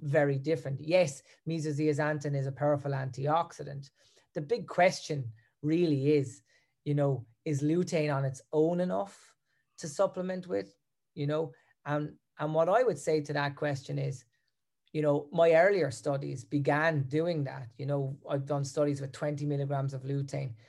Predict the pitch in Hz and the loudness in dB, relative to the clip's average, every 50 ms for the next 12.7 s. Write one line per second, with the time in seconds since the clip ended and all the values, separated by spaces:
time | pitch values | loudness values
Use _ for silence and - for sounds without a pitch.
0 | _ _ _ _ _ - 143 139 - 190 202 220 202 175 156 151 156 170 175 175 | _ _ _ _ _ -6 -6 0 2 4 4 6 4 4 2 2 2 4 2 2
1 | 156 139 135 127 - 151 143 143 143 135 156 170 190 208 185 - - 160 151 143 | 0 -2 -4 -4 -4 -4 -2 -2 -2 0 2 2 2 2 0 -4 -4 -4 -2 -2
2 | 135 131 127 143 151 151 143 139 135 131 113 - _ _ _ _ _ _ _ _ | -2 -4 -2 0 0 0 0 -4 -8 -10 -14 -18 _ _ _ _ _ _ _ _
3 | _ _ _ - - 147 147 143 147 143 - _ _ - 156 147 143 143 143 143 | _ _ _ -6 -2 0 0 0 -2 -4 -8 _ _ -4 0 2 2 2 2 2
4 | 147 151 165 180 190 185 175 160 151 147 147 147 147 147 147 143 139 135 139 147 | 2 4 6 6 6 6 4 4 4 4 2 2 0 2 2 0 0 -2 -4 -4
5 | 135 135 139 143 143 147 113 - 147 139 139 - 151 143 143 139 135 131 139 147 | -4 -4 -2 -2 -4 -4 -6 -8 -6 -6 -6 -6 -4 -2 0 0 0 0 2 0
6 | 147 151 147 147 143 139 - 143 139 143 147 143 143 143 139 139 139 143 135 139 | 2 2 0 -2 -2 -2 -4 -4 -2 0 2 2 2 2 0 0 0 -2 -2 -4
7 | 131 127 135 139 131 120 139 135 139 135 139 135 - - 135 117 - - 135 139 | -6 -8 -8 -8 -6 -4 -4 -4 -4 -4 -6 -8 -10 -10 -12 -12 -8 -6 -6 -4
8 | 135 131 135 _ - 147 131 135 139 123 - - 135 135 135 135 139 135 131 131 | -4 -6 -8 _ -10 -10 -8 -8 -8 -12 -10 -8 -6 -6 -6 -6 -8 -8 -8 -10
9 | 131 135 139 - - 143 _ _ _ _ _ _ _ _ _ _ _ _ _ - | -10 -12 -14 -16 -20 -20 _ _ _ _ _ _ _ _ _ _ _ _ _ -6
10 | - 180 175 170 165 - _ _ _ _ _ - - 160 175 196 196 190 180 160 | 0 2 2 2 2 -2 _ _ _ _ _ -10 -4 4 6 6 6 6 6 2
11 | 147 143 139 - 139 139 - - - - _ _ _ _ _ _ _ _ - 165 | 0 -2 -4 -10 -16 -16 -18 -20 -20 -20 _ _ _ _ _ _ _ _ -4 0
12 | 185 208 208 202 208 202 185 196 196 196 196 190 180 151 | 0 2 4 2 2 2 2 2 2 4 4 2 2 0